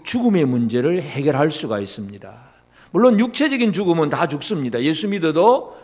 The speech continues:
육신적인 죽음은 죽습니다. 그러나 마지막 영원한 죽음의 문제를 해결할 수 있는 것은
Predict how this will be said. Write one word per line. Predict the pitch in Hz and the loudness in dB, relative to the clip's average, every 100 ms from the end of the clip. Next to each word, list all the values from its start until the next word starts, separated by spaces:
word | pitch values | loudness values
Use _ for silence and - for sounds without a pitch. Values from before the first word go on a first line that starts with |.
| - | -10
육신적인 | 175 208 180 170 165 | -6 -4 -2 -2 -2
죽음은 | 139 139 135 117 | -6 -6 -4 -4
죽습니다. | 131 - 139 104 92 92 117 | -6 -6 -6 -6 -10 -16 -12
그러나 | 151 117 131 185 - - - - | -8 0 2 0 -2 -14 -20 -4
마지막 | 120 139 165 156 120 156 - - - 110 | 2 2 2 2 4 2 -2 -14 -14 -4
영원한 | 123 151 180 208 220 214 | 0 0 0 0 0 -2
죽음의 | 208 185 190 185 | -4 -4 -4 -4
문제를 | 156 151 151 160 | -6 -2 -2 -2
해결할 | 127 123 120 123 | -4 -2 -2 -4
수 | - | -6
있는 | 107 104 | -6 -6
것은 | 107 110 180 226 | -8 -6 -4 -4